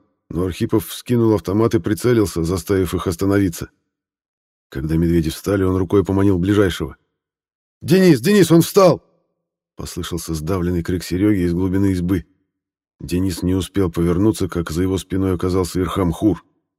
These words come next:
Он водил мордой из стороны в сторону, нюхая воздух и глядя белесыми глазами поверх человека.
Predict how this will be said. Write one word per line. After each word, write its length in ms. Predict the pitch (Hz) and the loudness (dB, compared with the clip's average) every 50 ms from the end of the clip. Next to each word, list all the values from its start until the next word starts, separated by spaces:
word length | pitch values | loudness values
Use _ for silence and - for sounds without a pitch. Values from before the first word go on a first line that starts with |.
| _ _ _ _ _ _ _ | _ _ _ _ _ _ _
Он 160 | - 78 76 | -4 -4 -2
водил 380 | 71 78 82 76 87 104 101 92 | 0 0 -2 0 2 2 2 2
мордой 400 | 90 95 101 101 92 85 90 87 | 2 2 2 2 2 0 0 -2
из 80 | 82 | -2
стороны 320 | - - 92 95 95 95 92 | -2 -2 -2 0 0 0 -2
в 80 | 85 | -2
сторону, 400 | - - - 110 110 101 98 92 | -4 -2 0 2 2 2 2 2
нюхая 340 | 90 101 104 101 - 101 95 | 2 2 2 2 2 0 0
воздух 460 | 87 90 110 110 101 90 95 - - | 2 2 2 2 2 0 -2 -4 -4
и 40 | 90 | -2
глядя 340 | 85 90 101 110 110 95 98 | -2 2 2 2 2 2 0
белесыми 480 | 87 98 95 98 95 - - 82 92 87 | 0 0 0 0 0 0 -2 -2 -2 0
глазами 400 | 90 95 95 90 95 90 85 82 | 0 -2 0 0 0 0 0 0
поверх 320 | - 90 92 90 87 - | 0 0 0 0 -2 -2
человека. 480 | - - 90 92 95 92 85 - - | -4 -2 0 0 0 0 -2 -4 -8